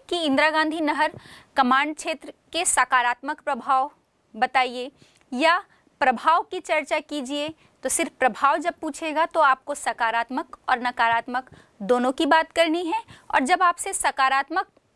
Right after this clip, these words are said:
प्रभाव पूछा जाए तो आप सिर्फ सकारात्मक प्रभाव को बताएंगे। साथ ही, अ, एक शब्द या, अ, एक नंबर के क्वेश्चन में आपको पूछा जा सकता है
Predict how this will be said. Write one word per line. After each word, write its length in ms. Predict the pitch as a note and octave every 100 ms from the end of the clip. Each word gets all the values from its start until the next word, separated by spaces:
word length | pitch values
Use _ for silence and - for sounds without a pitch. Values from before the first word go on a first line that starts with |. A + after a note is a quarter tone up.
| -
प्रभाव 300 | C4+ A3+ B3 -
पूछा 260 | A#3 B3+
जाए 240 | A3+ C4+ G4+
तो 140 | -
आप 160 | C4 C4
सिर्फ 420 | E4+ - - - _
सकारात्मक 640 | - C4 B3+ B3+ B3+ E4+
प्रभाव 400 | - B3 G3+ G#3+
को 160 | G3 G4
बताएंगे। 540 | F4+ - G#3+ F#3+ F#3 - _ - _ _ _ -
साथ 260 | D#4 D4+
ही, 360 | D#4+ G4 G4+ C5
अ, 220 | - A#3+ A#3 - _ _ _ _ _ _ _ - _ C#4+
एक 180 | D4
शब्द 320 | - D#4 C#4+ G4
या, 480 | F#4 E4 D#4 D#4+ - B3+
अ, 160 | B3+ -
एक 160 | C4 C4
नंबर 280 | C4+ C4+ D#4+
के 120 | F4
क्वेश्चन 380 | - D4+ - D#4
में 140 | D#4
आपको 260 | D4 - C#4+
पूछा 360 | A#3+ A3+ D#4
जा 120 | E4
सकता 340 | D#4 D#4+ - D4+
है 180 | D4